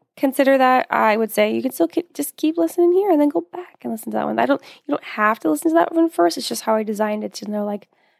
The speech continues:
the how before the why, 'cause that's just how my brain works. And again, the reason we are looking to manage our insecurities, if you're like, "Sabrina, why are we even talking about this?"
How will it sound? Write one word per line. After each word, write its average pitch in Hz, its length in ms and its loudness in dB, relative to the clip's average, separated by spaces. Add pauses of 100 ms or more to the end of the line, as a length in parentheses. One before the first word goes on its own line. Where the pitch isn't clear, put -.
(140)
the 247 60 2
how 214 180 0
before - 260 -8
the - 100 -10
why, - 220 -8 (500)
'cause 208 120 -8
that's 214 160 -6
just 214 140 -6
how 214 100 0
my 208 100 -2
brain 208 260 -2
works. - 280 -10 (1040)
And 240 500 2
again, 247 560 2 (260)
the 254 100 4
reason 302 400 2
we 311 100 4
are 269 120 6
looking 233 580 2
to 208 500 -2
manage 247 540 2
our 202 160 -6
insecurities, - 800 -6
if - 120 -12
you're - 120 -8
like, - 180 -14
"Sabrina, 208 320 -6
why 202 120 -8
are - 180 -14
we 214 60 -6
even 233 120 -2
talking 302 260 2
about 202 200 -8
this?" 339 160 -6